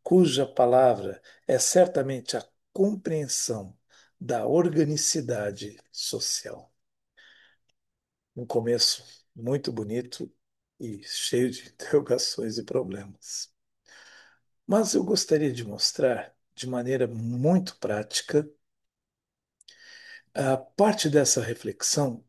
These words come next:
no âmbito da clínica. O, como levar isso que o Maffesoli está dizendo a conversar com o que fazemos nos nossos consultórios? Há estradas, há conexões, há muitas,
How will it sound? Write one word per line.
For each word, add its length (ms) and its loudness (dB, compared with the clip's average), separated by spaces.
no 180 2
âmbito 420 4
da 140 -6
clínica. 580 -20
O, 140 0
como 260 2
levar 560 4
isso 400 -4
que 100 -14
o 40 -6
Maffesoli 560 -6
está 260 -6
dizendo 500 -6
a 80 0
conversar 840 4
com 100 -12
o 40 -12
que 100 -12
fazemos 520 0
nos 220 -6
nossos 340 -4
consultórios? 1040 -10
Há 100 0
estradas, 760 2
há 60 0
conexões, 920 -4
há 100 -2
muitas, 800 -4